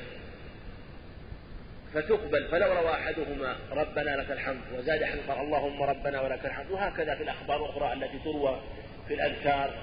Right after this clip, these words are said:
وغيرها تقبل زيادة الثقة الضابط إذا كان ثقة ما سيأتي في زيادة تفصيل، أو معنى،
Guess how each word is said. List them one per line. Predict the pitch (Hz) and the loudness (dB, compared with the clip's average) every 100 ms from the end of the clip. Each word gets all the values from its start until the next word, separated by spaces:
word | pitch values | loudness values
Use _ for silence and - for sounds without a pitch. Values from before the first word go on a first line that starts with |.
| - | -6
وغيرها | 135 131 156 175 196 226 - - - - | 0 2 2 2 0 -2 -4 -10 -10 -4
تقبل | 180 190 - 147 147 - - | 0 0 4 4 4 -2 -6
زيادة | 139 135 139 135 - - - | -2 0 0 -2 -6 -4 0
الثقة | 147 - 143 - 107 - - - - - - - - - - - - | 0 0 -4 -4 -6 -8 -12 -12 -12 -12 -12 -12 -12 -12 -12 -6 0
الضابط | 143 - 156 147 151 - | 0 2 2 2 0 -6
إذا | 147 139 - | -2 -2 0
كان | 147 131 | 0 0
ثقة | 165 139 | -2 -2
ما | 135 135 | -2 -2
سيأتي | - 202 - 160 156 | 2 2 4 0 -2
في | - 143 | -2 -2
زيادة | 139 135 - 135 | 2 2 0 -4
تفصيل، | - - - - - - - - - 180 | -4 -6 -8 -10 -12 -14 -12 -12 -4 2
أو | 208 | 2
معنى، | 185 180 139 123 | 4 4 4 0